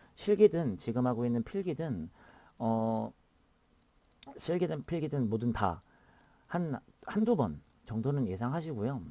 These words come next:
못해도 평균 세네 번 정도는 예상하시면 좋겠습니다. '나는 그런 거 싫어. 공부 열심히 할래.' 그러시는 분은 당연히, 네, 당연히 원패스 하실 겁니다. 자, 일단은,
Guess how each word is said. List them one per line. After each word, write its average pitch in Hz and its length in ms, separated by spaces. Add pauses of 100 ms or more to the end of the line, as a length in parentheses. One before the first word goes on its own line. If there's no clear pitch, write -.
못해도 139 440
평균 165 320
세네 196 280
번 185 180
정도는 104 580
예상하시면 131 560
좋겠습니다. 82 640 (440)
'나는 127 220
그런 127 240
거 127 80
싫어. 120 220
공부 117 280
열심히 110 320
할래.' 110 320
그러시는 147 400
분은 135 160
당연히, 101 480 (260)
네, 85 120
당연히 127 560 (440)
원패스 117 340
하실 135 180
겁니다. - 400 (1000)
자, 135 120
일단은, 151 340